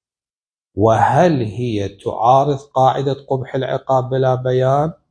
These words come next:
أم لا؟ أما على الاحتمال الأول، وهو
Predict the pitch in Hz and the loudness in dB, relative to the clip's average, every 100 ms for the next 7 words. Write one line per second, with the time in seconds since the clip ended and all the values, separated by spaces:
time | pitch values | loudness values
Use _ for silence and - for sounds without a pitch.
0 | _ 139 117 92 85 80 - - _ _ | _ -2 -2 -4 -12 -16 -18 -20 _ _
1 | _ _ _ _ _ _ _ _ _ _ | _ _ _ _ _ _ _ _ _ _
2 | _ _ _ _ _ _ _ _ _ _ | _ _ _ _ _ _ _ _ _ _
3 | _ _ _ _ _ _ _ _ _ _ | _ _ _ _ _ _ _ _ _ _
4 | _ - 180 208 196 196 175 170 165 160 | _ 0 2 2 0 2 4 4 4 2
5 | - 156 170 160 131 - - - - 110 | 0 2 4 2 0 -6 -10 -12 -10 -6
6 | 120 131 123 104 - 110 92 87 85 _ | -2 -2 -2 -4 -4 -4 -4 -8 -12 _
7 | _ _ _ _ _ _ _ _ - 123 | _ _ _ _ _ _ _ _ -2 2
8 | 156 107 127 127 | 2 2 2 2